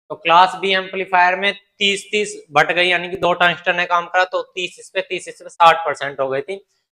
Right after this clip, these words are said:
मतलब, half wave पे ये वाला, अ, transistor काम कर रहा था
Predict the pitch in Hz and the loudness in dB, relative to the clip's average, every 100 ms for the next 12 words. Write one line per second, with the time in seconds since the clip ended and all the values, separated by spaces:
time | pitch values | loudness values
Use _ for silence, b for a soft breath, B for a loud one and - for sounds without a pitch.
0 | - 151 185 185 - _ _ 127 147 170 | -4 4 4 4 -6 _ _ 8 8 8
1 | 156 185 190 185 196 180 156 151 160 160 | 4 2 2 2 -2 2 4 6 6 6
2 | 160 143 139 139 151 156 147 180 170 175 | 2 -4 -4 -2 -2 -4 -6 -6 -4 -4
3 | 180 180 190 196 | -2 -2 -2 -6